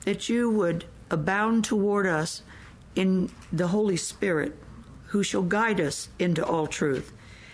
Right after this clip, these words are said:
and that our words would always be to the, to your glory and to your praise and to your honor.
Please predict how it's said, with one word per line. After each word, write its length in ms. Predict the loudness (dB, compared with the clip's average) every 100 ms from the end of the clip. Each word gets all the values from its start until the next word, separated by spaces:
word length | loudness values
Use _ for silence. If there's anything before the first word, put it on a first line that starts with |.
| -20 -8 0
and 160 | 2
that 140 | 4 2
our 200 | 2 2
words 640 | 2 4 2 0 -4 -10 -16 -20 -20 -20 -2
would 160 | 2 2
always 520 | 2 2 2 2 -2
be 340 | 0 0 0 -4 -18 -20 -20 -12
to 140 | -6 -2
the, 440 | 2 2 0 -4 -8 -10 -10
to 220 | -4 -4 -4 -12 -16 -16 -16 -8
your 320 | 0 2 2 2
glory 580 | 2 2 2 0 -2 -8 -4
and 140 | 0 2
to 80 | 2
your 240 | 2 0
praise 580 | 0 0 2 0 -4 -8 -2
and 160 | -2
to 100 | 2
your 280 | 2 2 2
honor. 420 | 2 2 2 -2